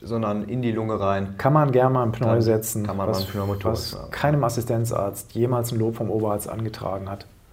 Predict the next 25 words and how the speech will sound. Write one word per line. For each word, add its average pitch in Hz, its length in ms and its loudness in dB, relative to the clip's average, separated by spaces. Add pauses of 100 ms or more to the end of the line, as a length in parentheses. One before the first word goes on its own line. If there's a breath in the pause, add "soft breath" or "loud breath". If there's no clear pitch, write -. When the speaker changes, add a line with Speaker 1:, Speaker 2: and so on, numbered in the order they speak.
(480 loud breath)
Speaker 1:
Gut. 120 320 2 (600 loud breath)
Was 147 140 4
auch 170 60 2
noch 175 120 8
wichtig 170 280 8
ist, 147 300 0
die 147 100 2
Pleura 147 300 4
parietalis 143 600 4
hat 110 240 0
extrem 143 440 -2
viele 117 460 0
Schmerzfasern. 127 880 0
Also 110 240 -2
wenn 117 120 -2
man 113 140 -2
eine 104 80 0
Entzündung 123 420 -2
hat 120 160 -4
der 107 100 0
Pleura, 107 600 -2 (480 loud breath)
ähm, 98 320 -2 (280)
das - 160 -16
tut - 220 -10
weh. 58 160 -8